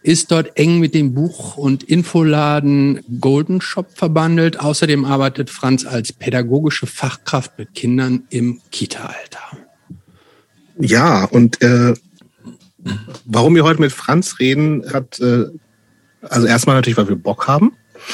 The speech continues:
Speaker 2: Ähm, und, äh, weil sich hier auch wieder ganz viele Kreise schließen. Also ich glaub, mein, äh, Erstkontakt mit Franz wahrscheinlich noch zu Ans Bein Pissen Records Zeit, Platten tauschen,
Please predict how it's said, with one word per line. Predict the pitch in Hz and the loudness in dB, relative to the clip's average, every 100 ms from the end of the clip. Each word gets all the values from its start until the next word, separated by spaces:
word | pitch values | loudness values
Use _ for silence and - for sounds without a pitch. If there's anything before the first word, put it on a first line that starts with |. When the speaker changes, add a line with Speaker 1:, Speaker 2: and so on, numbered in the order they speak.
| - - - _ | -12 -12 -20 _
Speaker 2:
Ähm, | 123 123 120 120 - - - - - _ - - | 2 4 4 2 0 -8 -20 -20 -20 _ -12 -4
und, | 156 139 156 - | 2 2 2 2
äh, | 143 143 143 131 | 0 2 0 -2
weil | 127 131 | -4 -4
sich | 127 | 0
hier | 147 | 0
auch | 156 | 0
wieder | - 151 | -2 -2
ganz | 156 | -2
viele | - 156 | -4 -6
Kreise | - 147 190 | -2 0 0
schließen. | 202 - 107 - 101 | 0 -2 -4 -4 -4
Also | 107 107 110 107 - | -2 0 0 -2 -10
ich | - - | -16 -2
glaub, | 135 123 | 2 4
mein, | 117 151 196 196 170 _ - | 4 6 6 6 2 _ -2
äh, | 147 147 - - - 170 | 0 0 -2 -8 -10 -4
Erstkontakt | 143 131 - 147 127 147 - | -4 -4 -2 -2 0 -4 -2
mit | 131 127 | -2 -2
Franz | - - 143 151 - - - - - - - _ _ _ _ - | -4 0 0 0 -4 -12 -20 -20 -20 -20 -20 _ _ _ _ 0
wahrscheinlich | 139 - 143 156 | 2 4 4 4
noch | 180 - | 2 2
zu | - 170 | 2 2
Ans | 131 135 - | 2 -2 0
Bein | 127 175 190 | 0 2 0
Pissen | 143 - 147 | -4 0 0
Records | 135 - 143 - - | 0 -2 -4 -4 -4
Zeit, | 143 160 165 - - _ - | -2 -2 -4 -12 -16 _ -6
Platten | 139 147 160 | -4 -2 -2
tauschen, | - 139 143 170 185 | -2 -2 0 2 2